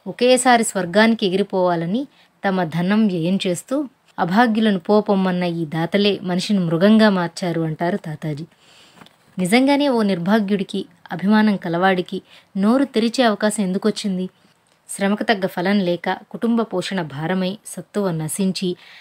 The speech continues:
ఆలుబిడ్డలను ఆకలికి మార్చలేక, వారి చావు తాను చూడలేక, తాను చచ్చి వారిని బతుకుండగానే పూర్తి స్థాయి నరకం చూపలేక,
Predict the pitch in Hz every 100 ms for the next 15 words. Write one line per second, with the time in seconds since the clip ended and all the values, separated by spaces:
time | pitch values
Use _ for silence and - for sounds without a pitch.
0 | - - _ _ - 202 247 220 208 220
1 | 214 190 190 185 214 202 160 151 165 170
2 | 208 190 180 180 180 - 190 208 226 214
3 | 214 202 214 196 165 156 - 165 190 185
4 | 170 170 196 _ - 175 220 240 233 -
5 | 277 247 233 220 170 - 220 214 202 196
6 | 214 269 220 - - - - _ - 233
7 | 269 - 269 - 233 226 202 175 190 180
8 | - 160 185 180 165 160